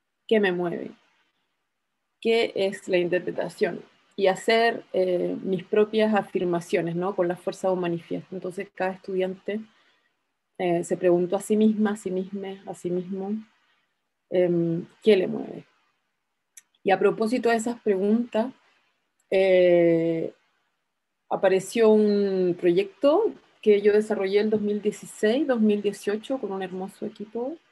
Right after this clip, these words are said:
todos egresados de distintos departamentos de la facultad,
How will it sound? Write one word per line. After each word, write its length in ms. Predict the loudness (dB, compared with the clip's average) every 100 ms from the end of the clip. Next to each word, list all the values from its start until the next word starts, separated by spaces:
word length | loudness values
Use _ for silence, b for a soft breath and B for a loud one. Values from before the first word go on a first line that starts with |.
| _ _ _ _
todos 200 | -4 -2
egresados 380 | -2 -4 -4 -4
de 60 | -6
distintos 320 | -6 -8 -8
departamentos 540 | -10 -10 -10 -10 -8
de 60 | -8
la 100 | -10
facultad, 540 | -14 -16 -12 -8 -8